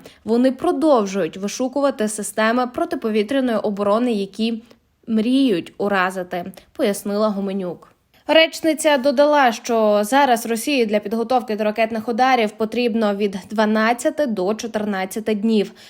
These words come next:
а тому новий обстріл може статись вже найближчим часом. Враховуючи, що для переспорядження після масованої ракетної атаки ворог, як правило,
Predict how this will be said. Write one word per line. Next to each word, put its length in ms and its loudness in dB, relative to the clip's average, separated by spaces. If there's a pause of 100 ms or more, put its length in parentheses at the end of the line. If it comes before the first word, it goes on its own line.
(100)
а 100 0
тому 360 2
новий 360 0
обстріл 640 0
може 340 -4
статись 540 -2
вже 360 -2
найближчим 680 -6
часом. 640 -8 (200)
Враховуючи, 640 2
що 200 0
для 240 2
переспорядження 840 2
після 260 -4
масованої 600 0
ракетної 480 0
атаки 480 0
ворог, 340 0
як 200 -4
правило, 500 2